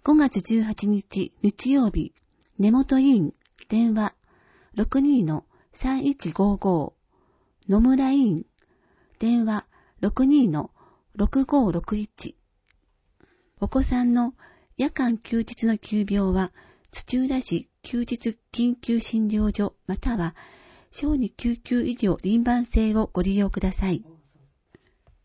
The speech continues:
診察は小児科医が当番制で担当しています。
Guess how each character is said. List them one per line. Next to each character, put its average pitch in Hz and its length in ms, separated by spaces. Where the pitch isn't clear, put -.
診 254 280
察 240 300
は 220 180
小 269 280
児 302 140
科 277 120
医 233 100
が 180 100
当 233 200
番 247 260
制 226 200
で 220 100
担 208 280
当 202 200
し - 80
て - 140
い 185 160
ま 175 160
す。 - 180